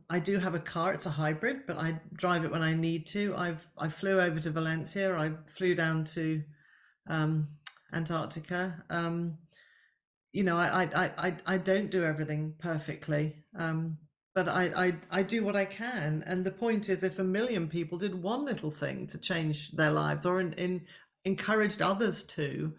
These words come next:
that's the way we're gonna see big change. And I think people need to understand that if they're contributing by doing one little thing, that is so much better than actually adding to the problem.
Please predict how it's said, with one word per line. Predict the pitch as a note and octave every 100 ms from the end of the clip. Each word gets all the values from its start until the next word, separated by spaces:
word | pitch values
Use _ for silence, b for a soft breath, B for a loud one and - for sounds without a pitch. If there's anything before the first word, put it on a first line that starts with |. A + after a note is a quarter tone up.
| B B B B -
that's | A3+ A3+
the | - G3
way | F3+ E3+
we're | E3+
gonna | E3 E3
see | - F3+
big | D3+ D#3+ -
change. | G#3+ G3+ E3 D#3+
And |
I | F3+
think | F#3+ G#3 D#3
people | G#3+ G#3
need | F#3+ E3+
to | F#3
understand | F3 D#3+ - G3 G3 E3+ D3+
that | D#3 - - B B B
if | - A3+
they're | G#3+
contributing | G3+ - F#3 C#4 C#4 C4 - D#3+
by | D3+ D3+
doing | D#3 D3+ D3+
one | D3
little | C#3+ C#3+ D3
thing, | - C#3 C3+ D3+ E3+ - _ _ _ _ _ _
that | B3 B3
is | A3+
so | - B3
much | A3+ - -
better | G#3 G#3 - D#3
than | D#3 F3+
actually | G3 - F3+ D#3+ D#3 -
adding | F#3 F#3 E3+
to | D#3+
the | D#3
problem. | - A#3+ C4+ C#3+ C3+ D3+